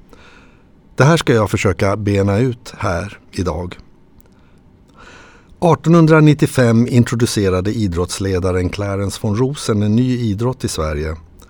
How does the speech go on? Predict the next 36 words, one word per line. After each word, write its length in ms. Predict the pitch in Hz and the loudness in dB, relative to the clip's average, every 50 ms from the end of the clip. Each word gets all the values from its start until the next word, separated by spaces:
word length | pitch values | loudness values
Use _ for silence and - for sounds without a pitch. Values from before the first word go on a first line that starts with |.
| - - - - - - - - _ _ - | -20 -20 -20 -20 -20 -20 -20 -20 _ _ -6
Han 120 | - 95 | -4 -2
hade 120 | 98 113 | 0 0
varit 240 | 123 127 117 101 - | 2 2 2 0 0
i 160 | 123 113 113 | -2 0 0
England, 580 | 104 113 120 120 123 120 110 87 87 92 92 - - - - - - - - - - - | 0 2 2 2 2 0 -2 -4 -6 -8 -10 -12 -16 -20 -20 -20 -20 -20 -20 -20 -16 -8
den 120 | - 104 101 | -4 -2 0
moderna 480 | 101 98 92 98 95 101 101 101 104 | 0 0 0 0 -2 0 -2 -2 -4
sportens 520 | 101 - - 98 92 - - 95 90 87 - | -4 -6 -6 -6 -6 -4 -4 -4 -4 -2 -2
vagga, 340 | 98 90 87 80 78 85 87 | -4 -4 -4 -4 -4 -4 -4
och 140 | 90 87 | -2 -2
inspirerats 760 | 90 87 - - - 113 98 101 104 104 104 98 92 - - | -2 -4 -4 -4 -4 -4 -2 -2 -2 -2 -2 -2 -4 -4 -4
av 120 | 101 95 101 | -4 -2 -2
en 100 | 104 104 | 0 0
ny 220 | 113 127 127 127 | 0 0 -2 -2
vintersport 880 | 117 127 123 98 82 - 113 101 - - - 151 110 - - - - - - - - - - - - - - - | -2 -2 -2 -2 -2 -4 -6 -8 -6 -6 -4 -4 -4 -6 -10 -18 -20 -20 -20 -20 -20 -20 -20 -20 -20 -20 -20 -20
som 200 | - - - 98 | -10 -4 -2 0
utövades 680 | 101 95 80 - - 90 85 82 85 85 82 82 - - | 0 0 -2 -2 -4 -4 -4 -4 -4 -6 -6 -8 -10 -10
på 140 | - - 85 | -10 -10 -10
stora 480 | - - - 113 104 90 82 85 90 | -10 -8 -8 -8 -8 -6 -6 -6 -6
isar. 480 | 95 95 82 - - - 123 107 87 82 - - - - - - - - - - - - - - - - | -4 -4 -6 -6 -6 -8 -8 -8 -10 -12 -18 -20 -20 -20 -20 -20 -20 -20 -20 -20 -20 -20 -20 -20 -10 2
Hockey 360 | - 160 175 - - - 143 | 4 4 4 4 0 -4 -2
kallades 480 | - 117 101 82 80 80 78 82 - | -2 -2 -2 -2 -2 -4 -6 -6 -6
den, 240 | - 85 82 82 82 80 - - - - - - - - | -6 -8 -8 -8 -10 -12 -16 -20 -20 -20 -20 -20 -20 -10
fast 300 | - - 107 - - - | -6 -4 -4 -4 -4 -2
det 140 | - 113 110 | -2 0 2
motsvarade 640 | 120 123 110 95 - - 120 131 127 131 123 120 | 2 2 0 -2 -4 -4 -4 -2 -2 -2 -2 -2
mer 200 | 113 104 98 104 | -2 -2 -2 -2
bandy. 480 | 95 87 98 101 107 110 104 92 80 87 - - - _ _ _ _ _ _ _ _ _ _ _ _ _ _ _ - | -4 -4 -4 -4 -6 -6 -6 -8 -10 -10 -12 -18 -20 _ _ _ _ _ _ _ _ _ _ _ _ _ _ _ -4
Den 140 | - 92 87 | -2 -2 0
skulle 220 | - - - 98 | 0 -2 -4 -4
passa 260 | 95 104 98 - 101 | -4 -4 -4 -4 -4
utmärkt 640 | - - 147 113 92 - - - 143 147 113 98 - | -2 -2 -4 -6 -8 -10 -8 -6 -4 -4 -4 -6 -6
för 140 | - - 101 | -6 -6 -4
det 60 | 92 | -4
svenska 460 | 90 - - 113 101 92 - - 147 | -4 -4 -4 -4 -4 -4 -6 -6 -6
klimatet, 640 | 135 - 139 113 117 127 135 139 - - - 82 | -4 -2 -2 -2 -2 -2 -4 -6 -8 -10 -10 -10